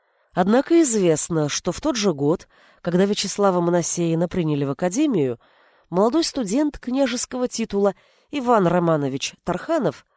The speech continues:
отчисленный за участие в студенческо-политических выступлениях из Университета Санкт-Петербурга,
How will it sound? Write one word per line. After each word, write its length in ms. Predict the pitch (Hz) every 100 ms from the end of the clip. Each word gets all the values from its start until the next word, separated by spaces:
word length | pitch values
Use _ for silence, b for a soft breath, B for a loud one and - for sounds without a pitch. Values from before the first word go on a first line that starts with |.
| _ _ _ _ _
отчисленный 640 | 285 - 311 - 170 151 143
за 120 | 175
участие 520 | 190 202 180 - 180
в 40 |
студенческо-политических 1700 | - 208 190 180 175 - 185 - _ _ _ 285 302 - 202 - 151 147
выступлениях 720 | 156 - 185 175 160 151 - -
из 180 | 185 -
Университета 680 | 190 190 208 220 196 160 143
Санкт-Петербурга, 960 | - 160 - 170 220 247 330 185 131